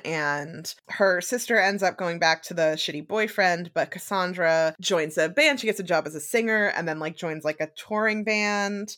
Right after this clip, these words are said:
does that for a while until one night, like, and she's, she's having an okay time of it. Her parents have flown out to Italy to, like,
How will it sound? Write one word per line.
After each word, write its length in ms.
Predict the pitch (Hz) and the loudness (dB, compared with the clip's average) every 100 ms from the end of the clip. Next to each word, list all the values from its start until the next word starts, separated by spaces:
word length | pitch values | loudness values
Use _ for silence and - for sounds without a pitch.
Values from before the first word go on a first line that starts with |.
| _ | _
does 220 | 196 196 180 | 2 2 4
that 260 | 170 - | 4 4
for 140 | - 175 | 2 2
a 80 | |
while 440 | 170 175 170 165 160 | 6 6 6 4 4
until 420 | 170 175 - 190 | 0 -4 0 0
one 220 | 185 185 180 | 2 0 2
night, 460 | 170 170 165 - - | 0 0 -2 -6 0
like, 160 | 180 175 | 2 2
and 80 | |
she's, 200 | 208 285 - | 0 -2 -2
she's 240 | 330 311 | -4 0
having 300 | 339 359 320 | 0 0 0
an 80 | 269 | 2
okay 340 | 190 190 196 165 | 2 2 -2 -2
time 340 | - 151 151 | -2 -2 -2
of 140 | 143 | -2
it. 200 | 143 143 - | 2 2 0
Her 120 | - 220 | -2 -2
parents 540 | 226 247 240 233 - | 2 4 4 2 -2
have 160 | 233 196 | -4 -4
flown 240 | 202 180 | -2 2
out 280 | 165 170 - | 4 4 0
to 580 | - 175 160 156 143 - | 0 4 6 6 2 0
Italy 420 | - 226 220 202 190 | 0 2 4 4 2
to, 240 | - 165 | -2 -6
like, 480 | 147 147 147 143 | 0 0 0 -6